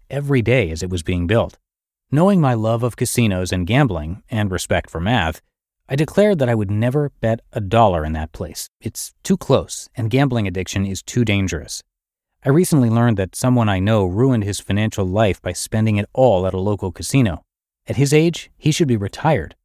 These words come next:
At this stage in my life, I'm confident that I have enough self-discipline to avoid becoming a gambling addict. But why risk it when the casino is so close by? I've lost money at the blackjack table and quit,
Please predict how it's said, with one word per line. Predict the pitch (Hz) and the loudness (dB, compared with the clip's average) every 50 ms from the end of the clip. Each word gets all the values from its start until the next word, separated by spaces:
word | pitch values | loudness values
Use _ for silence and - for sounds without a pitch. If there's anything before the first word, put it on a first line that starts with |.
| _ _ _ _ _ _ _ _ _ _ _ _ _ _ | _ _ _ _ _ _ _ _ _ _ _ _ _ _
At | 139 135 - | -8 -6 -4
this | - 190 185 | -4 -4 -4
stage | - - 175 160 147 131 | 0 0 2 2 4 4
in | 135 123 | 4 4
my | 107 101 | 4 2
life, | 98 107 120 101 92 - | 2 2 2 2 2 0
I'm | 101 98 95 | -2 -2 -2
confident | - - - 160 196 208 - - 90 85 85 - | -4 -4 0 2 2 2 0 -4 -6 -6 -6 -6
that | - 98 | -4 -4
I | 98 | -4
have | 101 113 120 107 | -2 -2 -2 -2
enough | 107 101 104 101 - | -2 -4 -4 -6 -8
self-discipline | - - 120 104 98 - - 120 104 - 104 - - 95 92 90 | -4 0 0 0 0 -2 -4 -6 -4 -4 -4 -4 -2 -2 -2 -2
to | - 101 95 | 0 -2 -2
avoid | 90 95 101 101 95 85 | 0 2 2 2 2 0
becoming | 87 - - 104 98 95 87 80 | -2 -2 0 0 0 0 -2 -2
a | 78 | -2
gambling | 80 104 120 123 98 90 85 78 | 0 0 0 0 0 -2 -4 -4
addict. | 78 80 76 73 78 - - _ _ _ _ _ _ _ _ _ | -6 -6 -10 -12 -14 -16 -20 _ _ _ _ _ _ _ _ _
But | - 143 135 | -4 -2 -2
why | 139 175 226 | 0 0 0
risk | 220 151 170 - - - 85 | 0 0 0 -2 -2 -4 -6
it | 78 78 - - | -8 -8 -6 -2
when | 110 110 | 0 2
the | 117 113 | 2 2
casino | - 107 - - 147 143 127 107 | 0 -4 -2 0 2 2 2 0
is | 98 90 | -2 -4
so | - - - 113 123 123 113 - - - - - | -6 -4 -2 0 0 0 -2 -6 -14 -20 -20 -12
close | - - 110 110 - - | -4 -2 0 0 -2 -2
by? | - 98 110 147 123 85 - - _ _ _ _ _ _ _ _ _ _ _ | 0 2 2 2 2 0 -4 -12 _ _ _ _ _ _ _ _ _ _ _
I've | - 185 202 | -2 0 2
lost | 214 190 156 - - | 4 2 2 2 0
money | 120 117 117 117 113 | 0 0 2 0 0
at | 107 - | -2 -2
the | 90 | -4
blackjack | 90 104 98 98 92 - - 101 95 90 | -4 -4 -4 -4 -4 -4 -4 -4 -4 -4
table | - - 104 98 92 95 92 | -6 -6 -4 -2 -2 -2 -4
and | 85 80 | -4 -6
quit, | - - - 151 113 - - | -8 -2 0 0 0 0 -4